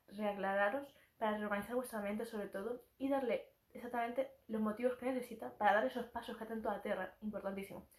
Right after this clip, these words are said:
Porque si no tienes motivos, no mueves un pie. No mueves un pie, te quedas sentado en el mismo sitio, no haces nada. Y el no hacer nada es lo mismo que pausarte.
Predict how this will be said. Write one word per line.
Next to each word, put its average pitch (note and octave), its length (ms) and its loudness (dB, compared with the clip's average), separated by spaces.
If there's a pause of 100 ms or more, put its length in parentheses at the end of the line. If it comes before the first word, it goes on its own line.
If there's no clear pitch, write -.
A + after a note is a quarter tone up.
(280)
Porque A3 160 -2
si A3+ 100 -4
no B3+ 80 2
tienes B3 220 2
motivos, A#3 480 2
no A3 180 0
mueves A3+ 280 2
un G3 120 -6
pie. F#3+ 240 -6 (480)
No B3+ 160 2
mueves D4 280 4
un C4+ 80 0
pie, C4+ 100 2
te F#3+ 100 0
quedas B3+ 240 2 (420)
sentado A3 320 0
en A#3 80 4
el A3+ 60 2
mismo G#3+ 160 -2
sitio, G3+ 320 -10 (240)
no G#3+ 100 -2
haces G#3 260 -4
nada. G3 340 -2 (380)
Y G#3 100 -4
el G#3 60 -2
no A#3 60 4
hacer A#3+ 200 0
nada A#3+ 340 0 (100)
es A3 100 -6
lo A3+ 80 0
mismo B3+ 200 2
que - 340 -2 (1800)
pausarte. G3+ 560 -2